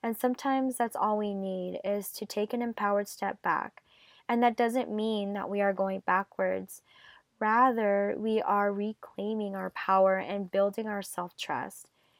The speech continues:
changing the meaning, right? The moment that we feel like we've lost our power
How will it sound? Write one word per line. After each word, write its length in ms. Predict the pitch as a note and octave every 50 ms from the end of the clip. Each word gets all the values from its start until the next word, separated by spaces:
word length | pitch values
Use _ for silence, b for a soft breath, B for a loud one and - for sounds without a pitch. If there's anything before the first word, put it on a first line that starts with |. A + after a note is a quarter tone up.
| _ _ -
changing 440 | - - G#3+ G#3+ G#3+ G3+ G#3+ G#3 G3+
the 80 | G3
meaning, 440 | F#3+ F#3 F#3 F3+ F3 E3+ E3 E3 E3+
right? 380 | F3 F3+ E3+ E3+ E3+ F3+ F#3+ G#3 _ _ _ _ _ _ _ _ _ _ _ _ _ _ _ _ B B B B B B B B B
The 80 | - A#3+
moment 600 | A#3 A3+ A3+ A#3 A#3+ B3 B3+ B3 A#3+ A#3 A#3 - -
that 320 | - A#3 A#3 G#3+ G3+ - -
we 120 | G#3+ G#3
feel 520 | G3 - - - A3 G#3 G#3 G3+ G3+ G3+ -
like 240 | - G3+ G3 -
we've 220 | - G3 G#3 G3 F#3+
lost 400 | F#3+ G3 F#3+ F#3+ F#3+ - - -
our 120 | G3+ G3
power 640 | - - - - F3+ F#3 F#3 F#3+ G3 G3+ G#3 G#3+ A3+